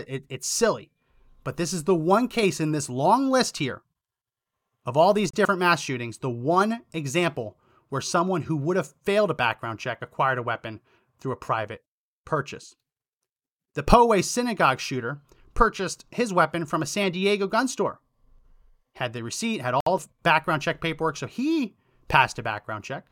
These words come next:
In Sutherland Springs, we know that the Sutherland Springs shooter passed a background check because the Air Force failed to report certain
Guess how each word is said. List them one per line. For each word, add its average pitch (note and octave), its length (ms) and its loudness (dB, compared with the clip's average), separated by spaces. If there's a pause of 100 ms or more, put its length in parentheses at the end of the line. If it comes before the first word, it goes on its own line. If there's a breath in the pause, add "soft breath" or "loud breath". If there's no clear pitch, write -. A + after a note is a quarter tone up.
(640)
In F3 140 -2
Sutherland A#3+ 500 2
Springs, B3 520 0
we E3 100 0
know G3 160 4
that G#3+ 160 -6
the E3 80 -6
Sutherland A3 380 2
Springs B3+ 320 -2
shooter F3+ 400 -4 (240 soft breath)
passed G3+ 280 6
a E3 60 0
background G3 400 2
check F#3+ 220 0
because F#3+ 420 2 (300 soft breath)
the G#3 260 0
Air C4+ 100 6
Force C#3+ 480 -2
failed G3 600 0
to - 100 -4
report F#3+ 640 0
certain F#3 580 -2